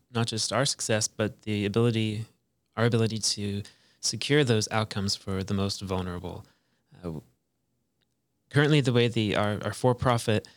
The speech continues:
medical system is designed, uh, we can be rather shocking that we, um, due to reimbursement, we're rather siloed, and we often ask,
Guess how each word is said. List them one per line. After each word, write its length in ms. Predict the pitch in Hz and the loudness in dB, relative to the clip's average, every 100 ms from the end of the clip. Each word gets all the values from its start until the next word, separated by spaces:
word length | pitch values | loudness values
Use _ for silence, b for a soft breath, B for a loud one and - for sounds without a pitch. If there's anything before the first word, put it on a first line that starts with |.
| b - | b 0
medical 260 | 120 113 | 0 2
system 280 | 117 117 - | 0 0 0
is 80 | 101 | -2
designed, 600 | 104 107 131 117 104 98 - | 0 2 4 4 2 0 -4
uh, 200 | 101 78 92 | -6 -6 -6
we 140 | 117 _ _ _ _ | -8 _ _ _ _
can 120 | - 117 | -2 0
be 100 | 107 | 2
rather 220 | 107 104 | 2 2
shocking 500 | - 123 120 113 107 | 2 0 2 0 0
that 280 | 113 104 - | 0 0 0
we, 240 | 113 107 - b b b - | 0 0 -4 b b b -4
um, 380 | 107 107 87 - - | -2 -2 -4 -10 -4
due 100 | 135 | 2
to 60 | |
reimbursement, 480 | 127 120 135 135 82 | 4 6 4 4 2
we're 100 | 113 | 2
rather 280 | 110 117 120 | 4 4 4
siloed, 680 | 113 - 160 151 113 85 85 _ _ - | 2 0 2 4 2 0 -6 _ _ -2
and 100 | 117 | 2
we 60 | 120 | 4
often 420 | 127 117 110 107 _ _ - | 4 2 0 -2 _ _ -2
ask, 340 | 120 120 - | 0 0 -2